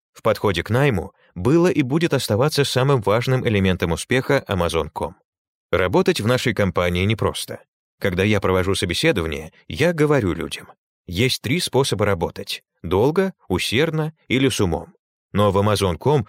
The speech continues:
у вас не получится выбрать один или два из этих вариантов". Однако мы трудимся над тем, чтобы создать нечто важное для наших клиентов, нечто действительно значимое. Принцип роста номер одиннадцать — сохранять свою культуру,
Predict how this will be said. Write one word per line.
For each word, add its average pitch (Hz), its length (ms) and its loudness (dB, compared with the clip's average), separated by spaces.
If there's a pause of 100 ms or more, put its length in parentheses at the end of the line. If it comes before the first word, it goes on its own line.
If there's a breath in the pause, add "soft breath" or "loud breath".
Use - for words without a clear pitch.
(140 loud breath)
у 101 80 2
вас 120 200 2
не 113 100 0
получится 117 520 0
выбрать 131 340 2
один 110 360 -2
или 101 240 -2
два 85 220 -2
из 87 100 -4
этих 85 240 -6
вариантов". 87 600 -4 (540)
Однако 123 400 0
мы 165 140 4
трудимся 160 460 2
над 117 160 2
тем, 156 320 0 (120 soft breath)
чтобы 135 300 0
создать 113 460 0
нечто 135 340 -2
важное 123 440 2
для 113 120 2
наших 101 300 0
клиентов, 98 640 -2 (260)
нечто 113 460 2 (160 soft breath)
действительно 113 580 0
значимое. 101 640 -4 (680)
Принцип 90 360 -2
роста 90 260 0
номер 82 220 2
одиннадцать — 139 560 -2 (100)
сохранять 90 540 -2
свою 92 260 0
культуру, 82 580 -6